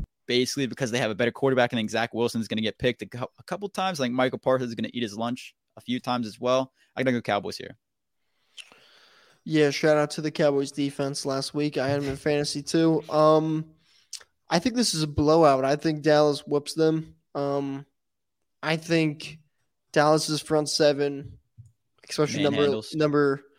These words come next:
Speaker 2: he's not even number eleven. He's number zero, right? Um,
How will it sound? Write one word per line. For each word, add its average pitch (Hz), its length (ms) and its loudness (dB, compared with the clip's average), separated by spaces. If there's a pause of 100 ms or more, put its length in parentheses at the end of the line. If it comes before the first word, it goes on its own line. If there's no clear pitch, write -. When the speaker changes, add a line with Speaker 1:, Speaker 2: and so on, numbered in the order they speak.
(640)
Speaker 2:
he's 151 140 -8
not 170 120 6
even 160 140 4
number 156 200 4
eleven. 151 300 2
He's 143 80 -4
number 143 200 -2
zero, 143 280 0
right? 135 260 -2 (220)
Um, 143 420 0